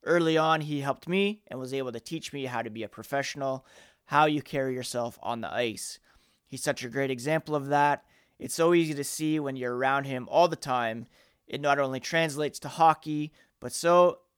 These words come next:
many other areas in life about how to be a good person."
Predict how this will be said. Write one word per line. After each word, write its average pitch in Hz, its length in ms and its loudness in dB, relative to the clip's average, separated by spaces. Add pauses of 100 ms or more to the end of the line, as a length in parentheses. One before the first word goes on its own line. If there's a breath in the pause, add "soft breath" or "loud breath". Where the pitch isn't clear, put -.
(100)
many 147 500 -4
other 151 280 2
areas 131 440 -2
in 120 140 -10
life 113 400 -6
about 120 240 -6
how 117 460 0
to 117 100 -18
be 110 400 -12 (100)
a 113 120 -12
good 110 260 -14
person." - 540 -8